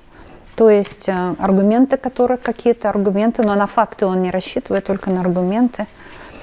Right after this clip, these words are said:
Но это человек, который вами манипулирует, потому что здесь он, знаете, спит и видит, когда вы начнёте его бояться.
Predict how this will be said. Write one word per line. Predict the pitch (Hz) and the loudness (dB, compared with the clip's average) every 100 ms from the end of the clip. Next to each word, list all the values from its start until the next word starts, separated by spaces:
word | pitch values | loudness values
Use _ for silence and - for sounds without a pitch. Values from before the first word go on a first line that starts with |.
| - - - | -20 -6 2
Но | 294 | 4
это | 302 269 | 4 2
человек, | - 254 254 247 | 2 2 2 2
который | 226 226 | 0 0
вами | 202 208 | 0 0
манипулирует, | 196 190 196 - 202 202 190 175 - | 0 0 -2 0 2 2 2 0 -2
потому | 180 185 190 | -6 -2 -2
что | 190 - - 180 170 185 | -2 -4 0 2 2 0
здесь | 180 - 208 - | -2 0 0 0
он, | 185 | -4
знаете, | 180 196 202 202 180 180 - - - - - - - - - - - - - - - - - - - - | -2 -2 -2 -2 -6 -6 -10 -20 -20 -20 -20 -20 -20 -20 -20 -20 -20 -20 -20 -20 -20 -20 -20 -20 -20 -20
спит | - - - 233 | -14 -4 -2 2
и | 220 | 2
видит, | 196 220 226 | 2 2 0
когда | - 202 185 208 214 | 0 -2 0 2 2
вы | 196 208 - - | 0 -2 -4 -8
начнёте | 196 185 - 190 - 190 | -4 -4 -2 -4 -2 -2
его | 180 180 | 2 0
бояться. | 170 175 175 165 160 - 160 | 0 0 0 -2 -4 -8 -6